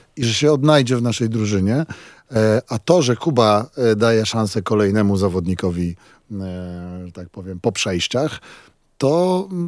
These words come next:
to świadczy o tym, że, że się nie boi, że jest pewny, e, i na pewno te decyzja, ta de-, ta decyzja jest na pewno mocno przemyślana i, no, a też wiemy, że Kuba się rzadko myli, <laughs> więc,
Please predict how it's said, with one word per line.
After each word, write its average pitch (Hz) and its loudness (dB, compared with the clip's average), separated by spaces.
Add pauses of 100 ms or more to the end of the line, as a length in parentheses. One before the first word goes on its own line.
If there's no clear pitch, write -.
(360)
to 165 0
świadczy 170 -4
o 160 0
tym, 147 -2
że, 131 2
że 110 -2
się 117 -2
nie 117 2
boi, 123 4
że 117 2
jest 104 0
pewny, 127 2 (400)
e, 107 2
i 135 2
na 113 4
pewno 117 0
te 117 2
decyzja, 107 0
ta 120 0
de-, 117 2
ta 117 0
decyzja 110 0
jest 101 0
na 104 0
pewno 101 0
mocno 104 0
przemyślana 104 0
i, 95 0 (840)
no, 151 2
a 160 2 (1200)
też 127 0
wiemy, 135 2
że 113 0
Kuba 123 0
się 113 -2
rzadko 107 -2
myli, 92 -2
<laughs> - -16
więc, - -8